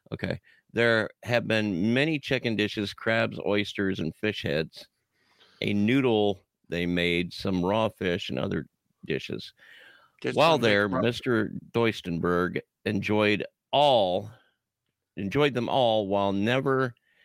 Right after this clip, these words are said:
Speaker 1: feeling ill at all. Once back home, he noticed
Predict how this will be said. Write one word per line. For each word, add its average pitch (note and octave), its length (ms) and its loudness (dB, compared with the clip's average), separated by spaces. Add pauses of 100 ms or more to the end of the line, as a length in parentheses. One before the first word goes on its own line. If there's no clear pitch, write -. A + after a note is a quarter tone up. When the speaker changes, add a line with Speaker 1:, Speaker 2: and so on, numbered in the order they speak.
(240)
Speaker 1:
feeling A2 440 0
ill F#2+ 260 0
at F#2 60 0
all. C2 340 -2
Once G2 260 -4
back A#2 300 -2
home, G#2+ 360 -2
he F2+ 420 0
noticed G2 540 -2